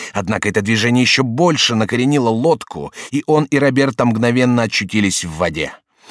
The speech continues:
А левый борт лодки, когда она перевернулась, ударил Роберту по голове, когда она падала, и Клайд увидел прямо перед собой ее обезумевшее лицо,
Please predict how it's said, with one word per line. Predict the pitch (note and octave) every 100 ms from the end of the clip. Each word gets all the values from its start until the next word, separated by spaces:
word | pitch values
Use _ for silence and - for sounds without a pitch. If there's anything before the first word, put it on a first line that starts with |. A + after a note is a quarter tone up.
| -
А | C3
левый | C3+ D3 D3 C3
борт | B2+ B2 -
лодки, | C3+ C3+ - -
когда | - F#2 G2+
она | G2
перевернулась, | F2+ F#2+ F#2+ G#2+ C3+ C3 B2 - -
ударил | E3+ D#3+ C#3 D#3+ D3+ C3+
Роберту | B2 B2 A#2 A2+
по | F#2
голове, | F#2+ G2+ G2+ A2+
когда | G#2 F2+ F2 F2+
она | E2+ E2
падала, | - C#3+ B2+ A2+ G#2+ - -
и | C#3
Клайд | A#2+ C#3+ D3 -
увидел | A#2 B2+ A#2 A#2
прямо | - A2+ C3 D3 D3
перед | B2 B2+ A#2
собой | - G#2 G#2+ A#2
ее | G#2+ G2 A2+
обезумевшее | - G2+ G#2 G2 A#2 F#2+ - F2+ E2+
лицо, | E2 - - B2+